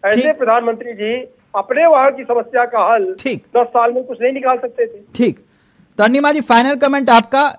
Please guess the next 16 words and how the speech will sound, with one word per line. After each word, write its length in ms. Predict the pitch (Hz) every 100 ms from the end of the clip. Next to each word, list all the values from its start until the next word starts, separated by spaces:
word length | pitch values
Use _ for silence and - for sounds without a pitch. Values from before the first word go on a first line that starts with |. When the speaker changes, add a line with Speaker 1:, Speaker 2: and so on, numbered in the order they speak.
| 190
Speaker 2:
ए, 120 | 208
live 240 | 208 233
में 120 | 262
comment 340 | 247 254 254 226
आया, 200 | 214 240
बोले 280 | 220 240 254
कि 140 | 269
हर 200 | - 214
समस्या 420 | 240 240 - 269
का 100 | 262
समाधान 400 | 254 247 220 254
केजरीवाल 480 | - 226 233 240 226
जी 100 | 226
के 100 | 226
पास 340 | 220 202 185
है, 180 | 180 214